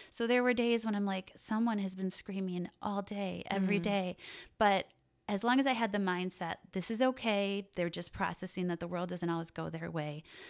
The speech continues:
Speaker 1: I could make it through the day. It was never, like, lovely. It never was
Speaker 2: Yeah.
Speaker 1: like, "Yay, another tantrum." But they
Speaker 2: Right.
Speaker 1: are really, really good kids. And I like to think it's because when they were little, they learned that the world doesn't always go their way.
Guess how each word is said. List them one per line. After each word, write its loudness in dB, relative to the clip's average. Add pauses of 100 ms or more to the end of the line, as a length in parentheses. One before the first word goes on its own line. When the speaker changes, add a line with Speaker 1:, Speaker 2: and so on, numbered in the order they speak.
(220)
Speaker 1:
I 2
could 2
make 4
it 2
through 4
the 2
day. 0
It -2
was -2
never, 4
like, -4
lovely. 2
It 0
never 0
was 2
Speaker 2:
Yeah. 6
Speaker 1:
like, 6
"Yay, 8
another 4
tantrum." 2
But 2 (200)
they -2 (220)
Speaker 2:
Right. 4
Speaker 1:
are 4
really, 0
really 0
good -2
kids. 0
And 6
I 4
like 2
to 0
think -2
it's -6
because -2
when 0
they 0
were 0
little, 0
they -2
learned -2
that -4
the -4
world -4
doesn't -6
always -6
go -8
their -10
way. -10